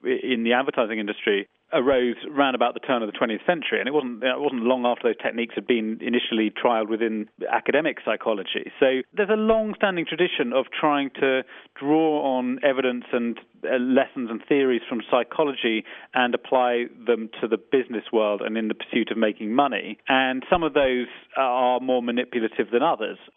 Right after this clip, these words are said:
Obviously, I'm more critical of the more manipulative examples, and I think the public are increasingly concerned by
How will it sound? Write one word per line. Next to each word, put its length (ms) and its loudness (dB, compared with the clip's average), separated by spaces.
Obviously, 640 0
I'm 260 2
more 300 2
critical 580 -2
of 140 -6
the 80 0
more 320 0
manipulative 840 -2
examples, 720 0
and 280 -2
I 80 2
think 260 -2
the 40 -2
public 540 -2
are 120 -2
increasingly 560 -2
concerned 640 -2
by 400 2